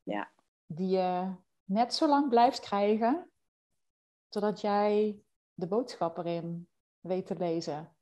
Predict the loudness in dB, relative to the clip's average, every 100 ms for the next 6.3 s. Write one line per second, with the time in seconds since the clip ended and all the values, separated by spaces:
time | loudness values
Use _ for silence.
0 | _ -2 -2 _ _ _ _ _ _ _
1 | _ _ _ _ _ _ -8 -4 -4 -4
2 | -6 -4 0 2 2 0 2 0 0 0
3 | -4 -2 0 2 0 -2 -8 -12 -16 -20
4 | _ _ _ _ -2 0 -2 -10 _ _
5 | -18 -6 -2 2 2 2 -2 -2 0 0
6 | -2 -12